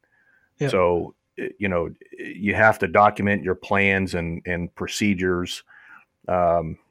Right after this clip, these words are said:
Speaker 2: well, not procedures, but, like, your plans on how you're gonna manage assets. But then when you get down to the classification of the asset level, that's where we could start throwing in reliability, you know, whether it's R C M or P M O or whatever.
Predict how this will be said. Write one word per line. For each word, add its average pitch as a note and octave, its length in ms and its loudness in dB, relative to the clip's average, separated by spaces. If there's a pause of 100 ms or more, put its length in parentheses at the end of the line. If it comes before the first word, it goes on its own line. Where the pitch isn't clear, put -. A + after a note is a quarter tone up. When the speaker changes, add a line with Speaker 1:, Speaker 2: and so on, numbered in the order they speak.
(180)
Speaker 2:
well, F#2 140 -2
not F#2+ 140 -2
procedures, F2+ 400 -4
but, - 220 -2
like, G2+ 200 2
your F2+ 100 -2
plans G2 500 2
on F#2 100 0
how G#2 100 2
you're F#2+ 160 2
gonna F2+ 180 -2
manage F#2 420 0
assets. F2 720 0 (840)
But - 100 0
then G2+ 160 2
when F#2+ 140 0
you F#2+ 80 0
get G#2 180 2
down G#2 280 4
to G2 120 0
the F2 80 0
classification F#2+ 840 2
of E2+ 60 -4
the E2+ 120 -2
asset F2 420 0
level, E2+ 320 -2
that's F2+ 280 0
where F2 140 -2
we F2 140 -2
could - 140 -14
start F2 320 -2
throwing F2+ 340 0
in F2 160 -4
reliability, E2 880 0 (580)
you F2 120 -8
know, D#2 180 -8
whether E2+ 260 -2
it's - 120 -8
R F#2 180 2
C F2+ 220 -4
M F2 300 -2
or E2+ 120 -4
P G2 260 -2
M F2 160 -2
O E2 220 -2
or D#2+ 140 -4
whatever. D#2 420 -6